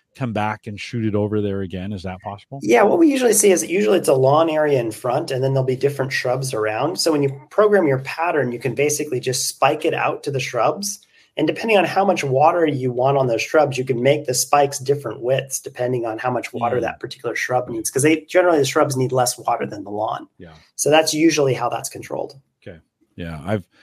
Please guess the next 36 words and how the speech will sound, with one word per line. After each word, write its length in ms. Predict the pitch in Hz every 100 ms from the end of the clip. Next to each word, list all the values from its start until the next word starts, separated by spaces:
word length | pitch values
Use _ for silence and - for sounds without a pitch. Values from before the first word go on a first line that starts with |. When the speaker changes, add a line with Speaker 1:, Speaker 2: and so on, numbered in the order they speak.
| - - -
Speaker 1:
I 120 | 131
don't, 440 | 117 127 135 127 117
that's 300 | 120 - -
my 300 | 110 117 113
front 380 | - 120 101
where 140 | 90 98
I 80 | 95
would 180 | 90 -
put 220 | 120 -
something 380 | 101 82 87 80
like 180 | 80
this. 240 | - 80 -
And 100 | 95
let 80 | 147
me 80 | 131
Speaker 2:
Yeah. 80 | 120
Speaker 1:
show 240 | 104 87 _ - _
just 200 | 180 156
really 200 | 147 107
quick. 360 | 90 104 95 -
We'll 80 | 98
bring 260 | 95 107 95
this 200 | 87 107
up. 220 | 90 -
This, 180 | 107 -
this 300 | 110 101 104
may, 260 | 98 92
may, 240 | 87 95 80
may 180 | 101
be 140 | 95 95
some 200 | - -
other 240 | 101 98 87
things 400 | 101 90 90 87
that 140 | 80
you 240 | 92 92
wanna, 420 | 87 90 85 82